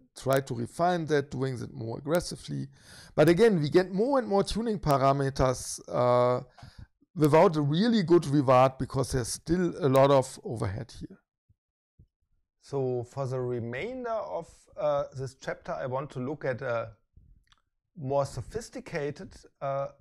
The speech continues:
load balancing algorithm that, however, has the advantage that it's highly scalable and needs very few tuning parameters,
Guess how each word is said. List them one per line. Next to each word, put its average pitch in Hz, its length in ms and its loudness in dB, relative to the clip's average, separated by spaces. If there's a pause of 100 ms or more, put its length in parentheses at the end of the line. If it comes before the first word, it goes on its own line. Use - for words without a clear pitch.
(1300)
load 147 240 -8
balancing 160 480 -10
algorithm 156 480 -10
that, 131 140 -6
however, 139 340 -2
has 156 200 -6
the 143 80 -8
advantage 123 560 -2
that 123 160 -10
it's 120 140 -14
highly 196 320 -6
scalable 170 680 -8
and 139 100 -12
needs 147 300 -12
very 170 280 -6
few 165 240 -14
tuning 120 380 -14 (100)
parameters, - 680 -20